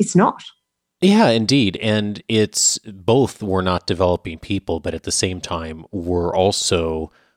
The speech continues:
Speaker 2: we become the single point failure in the system, right? So
Speaker 1: Absolutely.
Speaker 2: if we're not there, or we move on, or someone else moves on, we're not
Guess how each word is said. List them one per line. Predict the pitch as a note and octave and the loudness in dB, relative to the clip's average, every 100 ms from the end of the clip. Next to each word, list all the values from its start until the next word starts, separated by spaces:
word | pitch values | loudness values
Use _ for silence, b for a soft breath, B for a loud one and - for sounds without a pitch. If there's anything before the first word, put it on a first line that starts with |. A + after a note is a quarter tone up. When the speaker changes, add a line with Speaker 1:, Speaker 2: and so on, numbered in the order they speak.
| _ F#2+ | _ -4
Speaker 2:
we | G2+ | -2
become | F2+ F2 G2+ F#2 E2+ | -2 -4 -4 -4 -4
the | E2 | -4
single | - G2 F2+ E2 | -2 -4 -2 -6
point | - F#2 D#2 | -4 -6 -6
failure | - F2 F2 E2 D#2+ | -4 -2 0 -2 -4
in | D#2+ | -6
the | D#2+ | -4
system, | - A2 - - D2 | -2 -2 -4 -10 -12
right? | D2+ D#2+ - | -12 -12 -10
So | - - F2+ | -6 -2 0
Speaker 1:
Absolutely. | D#2 E2 D#2+ C#3 C#3+ C3+ - - | 0 -2 -2 0 0 0 -2 -6
Speaker 2:
if | D#2+ | -4
we're | G2 G2+ | 0 2
not | G2+ E2+ D#2 F2 | 2 0 -2 -2
there, | F2+ F2+ D2+ D#2 | 2 2 0 0
or | F#2+ F#2+ D2+ D#2 | 0 0 -2 -4
we | E2+ G2+ | -4 -4
move | F2+ E2 D#2+ | -4 -6 -6
on, | D2+ D#2 F2 | -8 -6 -6
or | D#2 | -4
someone | D#2 G2+ E2+ | -2 -2 0
else | G2 B2 - | 0 0 -4
moves | D#2 D#2 | -10 -10
on, | E2 D2+ D#2 F2+ - _ _ G#2 - | -10 -10 -10 -12 -14 _ _ -18 -14
we're | G#2 G2 G#2+ A2+ | -8 2 4 4
not | G2 F#2 F2 - | 4 2 0 -4